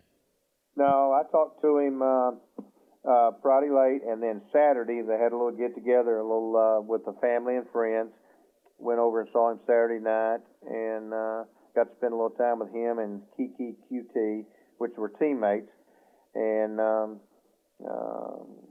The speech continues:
he was pretty excited, and all the family was there, and a lot of the players and, and most of the coaches were there. So, uh, just a good family outing.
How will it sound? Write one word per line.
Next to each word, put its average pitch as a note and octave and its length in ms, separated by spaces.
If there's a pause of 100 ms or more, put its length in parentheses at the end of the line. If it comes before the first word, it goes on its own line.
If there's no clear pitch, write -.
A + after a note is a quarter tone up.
he G#2+ 100
was A2+ 220
pretty A#2+ 240
excited, A2 640
and G#2+ 160
all A2 160
the A2 160
family A2+ 340
was G#2 180
there, A2 260
and G#2 100
a G#2+ 60
lot A#2+ 240
of B2 60
the A2+ 60
players A2+ 600
and, G2+ 220 (140)
and A2 160
most A2 240
of - 60
the G2+ 140
coaches G#2 360
were G2+ 160
there. G2 260 (100)
So, G2 240 (440)
uh, A2 200
just A#2+ 240
a - 20
good A2+ 280
family A2+ 400
outing. G2 300